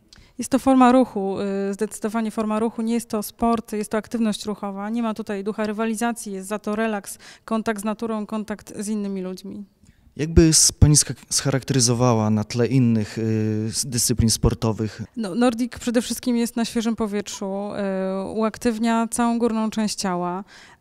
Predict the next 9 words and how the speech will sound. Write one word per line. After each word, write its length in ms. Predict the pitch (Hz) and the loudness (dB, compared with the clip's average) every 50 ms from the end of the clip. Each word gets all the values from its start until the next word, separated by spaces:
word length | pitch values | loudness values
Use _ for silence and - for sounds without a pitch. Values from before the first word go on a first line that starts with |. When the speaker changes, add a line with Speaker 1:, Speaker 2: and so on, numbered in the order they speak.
| _ 202 202 196 190 190 196 196 196 196 | _ -4 -2 0 0 0 0 -2 -2 -4
Speaker 1:
Y, 40 | 196 | -8
potrzebujemy 640 | - - 233 226 - - 240 214 233 240 254 262 254 | 0 2 2 2 2 0 2 4 4 4 4 4 2
do 80 | 226 233 | 2 0
niego 280 | 233 233 233 226 226 | 0 0 0 -2 -2
tylko 480 | 220 - 254 247 240 - 240 233 226 196 | 0 0 0 0 0 0 0 0 0 -2
dwóch 260 | 214 208 226 226 - | -4 -2 -4 -4 -4
kijków, 720 | - - 226 208 190 - - 196 196 208 220 - - - | -2 -2 -2 -2 -2 -4 -4 -4 -4 -4 -6 -8 -12 -10
y, 180 | - 190 208 202 | -6 -4 -4 -4
które, 600 | 208 - - - 240 240 240 233 233 233 226 214 | -6 -12 -8 -2 -2 0 2 2 2 0 0 -2